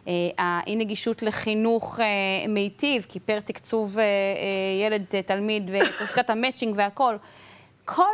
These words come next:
הרעות החולות עוד נשארו. יותר מזה, רק העמיקו הפרטה. כשב-, ב-, ב-, בכנסת שלו מעבירים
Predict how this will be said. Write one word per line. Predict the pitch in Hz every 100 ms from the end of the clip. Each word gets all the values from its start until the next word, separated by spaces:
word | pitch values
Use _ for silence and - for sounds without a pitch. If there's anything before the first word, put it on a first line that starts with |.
| 415
הרעות | 269 277 311
החולות | - 185 220 233
עוד | 185
נשארו. | 175 - 165 160 - 180
יותר | 208 320 415 403
מזה, | 196
רק | 202 -
העמיקו | 311 294 320 320 -
הפרטה. | 196 - 170 165 - - - _ _ _ _ -
כשב-, | - 214 190 185 170 180 - - 175
ב-, | 185 180 175 -
ב-, | 180 180 175 170 170 -
בכנסת | 175 170 220 320 466 -
שלו | 240 202 302 302 180 - - - - -
מעבירים | 185 175 165 180 247